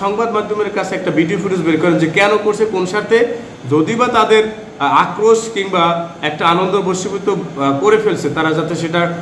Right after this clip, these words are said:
ভুল স্বীকার করে এবং আপনারা সমন্বয়করা বলুন যে পরবর্তীতে যাতে এরকম কোনো কর্মকাণ্ড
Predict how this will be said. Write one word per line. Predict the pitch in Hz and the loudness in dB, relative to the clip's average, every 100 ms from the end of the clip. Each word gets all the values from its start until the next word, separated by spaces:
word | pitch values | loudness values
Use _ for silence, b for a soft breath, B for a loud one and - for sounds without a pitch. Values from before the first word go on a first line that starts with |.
| - 131 | -8 -2
ভুল | 190 | 0
স্বীকার | 180 233 233 226 | 0 0 4 4
করে | 240 269 - - - - | 4 2 -2 -6 -12 -4
এবং | 180 214 | 0 4
আপনারা | 180 180 220 214 | 4 4 2 2
সমন্বয়করা | 208 185 190 185 196 | 0 -4 -4 -6 -4
বলুন | 165 170 170 | -2 -2 0
যে | 170 170 | -2 -2
পরবর্তীতে | 175 185 220 220 240 226 | -2 0 0 0 0 2
যাতে | 185 175 143 - - - | 2 2 0 -2 -8 -2
এরকম | 175 196 185 | -2 0 0
কোনো | 202 | 0
কর্মকাণ্ড | 190 180 175 170 180 | 2 2 2 0 0